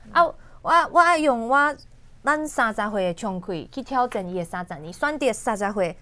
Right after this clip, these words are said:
哦，咱来做伙改变三十年，这才是政治哦。为什么说总统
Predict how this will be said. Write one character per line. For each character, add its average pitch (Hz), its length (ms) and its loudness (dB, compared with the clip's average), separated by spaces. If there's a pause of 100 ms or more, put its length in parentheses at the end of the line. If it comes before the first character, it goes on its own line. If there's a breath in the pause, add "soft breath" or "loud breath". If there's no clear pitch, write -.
哦， 202 160 0
咱 247 140 0
来 233 100 -2
做 269 240 4
伙 254 140 2
改 226 180 0
变 190 240 -2
三 180 180 -8
十 170 120 -8
年， 165 200 -12 (300 soft breath)
这 - 100 0
才 262 240 -2
是 294 220 -4
政 277 320 0
治 247 380 -2
哦。 233 100 2
为 320 160 6
什 330 120 2
么 214 120 0
说 262 160 6
总 220 240 0
统 220 180 -6